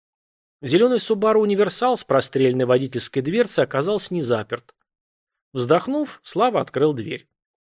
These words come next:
На глаза ему сходу попались две лопаты, штыковая и совковая, обе черного цвета, с пластиковыми ручками на черенках. Под ними обнаружился топор иностранного производства.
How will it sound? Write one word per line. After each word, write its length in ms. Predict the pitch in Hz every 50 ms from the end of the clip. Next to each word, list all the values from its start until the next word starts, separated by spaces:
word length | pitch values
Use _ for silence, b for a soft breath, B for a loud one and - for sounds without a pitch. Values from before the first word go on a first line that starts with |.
| _ _ -
На 100 | 127 127
глаза 300 | 135 139 135 131 147 139
ему 140 | 139 135
сходу 340 | - - - - 139 139 123
попались 420 | - 131 123 - - 131 127 120 117
две 160 | 117 123 127
лопаты, 480 | 131 143 151 - - 127 - - -
штыковая 540 | 107 - - 135 131 - 139 143 156 151 147
и 20 | 135
совковая, 720 | - - 170 170 - - _ 139 127 110 98 107 - b b b b b b _
обе 240 | - 226 262 220 226
черного 440 | - - - 202 196 196 202 196 -
цвета, 440 | - - - 127 127 131 127 - 110
с 80 | -
пластиковыми 640 | - - 143 180 208 208 - - - - 139 127 120
ручками 420 | 113 143 165 - - - 143 135
на 80 | 131 127
черенках. 680 | - - 135 131 131 131 - - - - - - - _ _ _ _ _ _ _ _ _ _ _ _
Под 220 | _ 120 120 123 147
ними 200 | 214 254 254 254
обнаружился 640 | 233 196 196 208 214 226 208 220 214 - - 190
топор 380 | - 143 120 - - 123 127 135
иностранного 600 | 135 135 127 - - - 123 123 120 120 120 117
производства. 760 | 120 143 143 147 143 131 104 - - - - - - 123 -